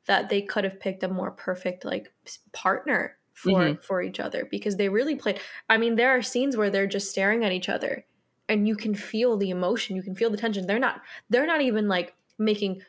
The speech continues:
Speaker 1: several facial expressions. They're not talking. They're just staring at each other. And it is so emotional. So um, they, they found two actors that really play off each other's strengths. So I,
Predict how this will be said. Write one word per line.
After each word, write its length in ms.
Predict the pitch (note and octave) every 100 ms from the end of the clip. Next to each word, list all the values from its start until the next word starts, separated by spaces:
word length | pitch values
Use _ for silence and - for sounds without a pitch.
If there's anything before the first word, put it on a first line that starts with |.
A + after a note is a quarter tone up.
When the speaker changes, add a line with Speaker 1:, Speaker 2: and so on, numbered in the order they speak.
| _
Speaker 1:
several 480 | - - B3+ C4 B3+
facial 380 | C4 B3 B3 A3+
expressions. 440 | G#3 G#3+ G#3+ G3+
They're 140 | G#3+
not 220 | B3 G3 -
talking. 460 | A3 B3 C4 F3+
They're 120 | F#3
just 220 | F#3+ G3 -
staring 360 | G3+ A3 B3
at 60 | F#3
each 200 | F3+ -
other. 280 | - - - - - - -
And 140 | G#3+
it 80 | G3
is 160 | G3
so 140 | - A3
emotional. 480 | G3+ G3+ - F3+ F3+
So 340 | G3+ F3+ F#3 - - _ _
um, 400 | G3+ F#3 F#3 F3+ - _
they, 180 | G3 G#3+ G#3 G#3
they 220 | G3+ A3
found 300 | B3 C4+ C4
two 160 | C4 B3
actors 400 | A3 A#3+ G#3+ F#3+
that 240 | F#3+ F3+ -
really 340 | G3+ G#3 A#3
play 300 | G#3+ - G3
off 220 | F3+ F3+ F#3+
each 140 | F#3+
other's 220 | F3 -
strengths. 340 | - - G3+ -
So 260 | F#3 F3+ -
I, 340 | G3+ G3